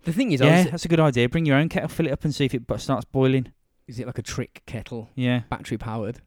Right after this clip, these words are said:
Speaker 2: Yeah.
Speaker 1: Or
Speaker 2: See what I mean?
Speaker 1: maybe, because this is, like, one of the most famous,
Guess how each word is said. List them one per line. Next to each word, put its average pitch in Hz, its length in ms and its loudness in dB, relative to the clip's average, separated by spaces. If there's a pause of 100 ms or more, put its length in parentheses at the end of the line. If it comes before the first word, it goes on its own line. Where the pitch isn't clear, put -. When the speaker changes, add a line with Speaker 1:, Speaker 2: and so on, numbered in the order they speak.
(180)
Speaker 2:
Yeah. 117 300 0 (400)
Speaker 1:
Or 151 100 2
Speaker 2:
See 160 80 2
what 143 100 6
I - 40 4
mean? - 60 2
Speaker 1:
maybe, 120 440 2 (180)
because 156 240 2
this 180 160 0
is, 160 120 -2
like, 135 220 2
one 143 120 2
of 135 60 0
the 139 60 0
most 135 220 0
famous, 131 680 -2